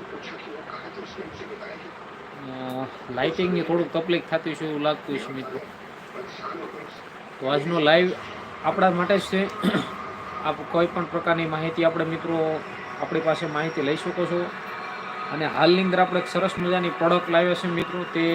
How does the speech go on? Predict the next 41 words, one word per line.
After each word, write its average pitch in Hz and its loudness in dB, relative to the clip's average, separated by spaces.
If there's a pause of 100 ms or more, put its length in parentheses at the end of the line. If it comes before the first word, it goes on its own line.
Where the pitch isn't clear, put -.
(320)
પ્રોડક્ટ 165 4
છે 180 4
આપણે 160 2 (420)
કેમિકલ 165 2
છે, 170 -2
આપણે 160 0
એમિકો 160 -4
કંપનીનું 160 -4
કેલ્શિયમ. 156 -2 (600)
અત્યારે 156 4
હાલની 170 6
અંદર 175 4 (260)
ભાઈ 156 4
ભગુડાની 165 4
અંદર 156 -4
એક 151 4
ભાઈને 156 0
અત્યારે 160 0
મેં 156 -2
આપ્યું 165 2
હતું, 139 -6 (720)
મિનિમમ 160 0
દસ 160 2
લિટર 170 2
આપ્યું 165 2
હતું. 147 -2
તો 151 0 (140)
દસ 151 2
તારીખે 190 2
ભાઈને 175 2
મેં 175 0 (200)
આપ્યું 170 0
હતું, 131 -6
તો 147 -2 (160)
એને 165 -4
સરસ 185 2
મજાનું 180 0
આપણે 165 -2
રિઝલ્ટ 151 4
મળ્યું 160 2
છે. 139 -2